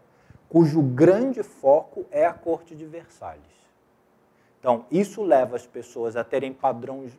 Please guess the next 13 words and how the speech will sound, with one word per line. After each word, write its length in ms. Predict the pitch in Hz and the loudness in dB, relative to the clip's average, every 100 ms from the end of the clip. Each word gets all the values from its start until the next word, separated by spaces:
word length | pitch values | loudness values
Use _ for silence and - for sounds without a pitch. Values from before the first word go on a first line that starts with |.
| - | -2
padrões 460 | 131 123 139 165 151 | -2 0 -6 -14 -16
de 120 | 156 | -16
nojo 520 | 139 127 107 90 90 _ _ _ _ _ _ | -10 -4 -4 -6 -18 _ _ _ _ _ _
tão 320 | - 226 285 214 | 4 4 4 0
extremos 800 | - - - 151 185 151 101 _ _ _ _ - _ - | -4 -20 -6 -4 -4 -8 -18 _ _ _ _ -20 _ -6
que 60 | |
elas 260 | 135 139 131 | -4 -2 -6
não 380 | 147 156 180 214 | -10 -4 -4 -4
conseguem 580 | 202 190 - 165 160 151 | -10 -14 -10 -12 -10 -12
mais 220 | 147 147 | -14 -14
ter 160 | 160 | -20
prazer 420 | - 147 135 139 131 | -10 -8 -6 -10 -14
sexual, 600 | 143 - _ 127 90 | -20 -20 _ -20 -20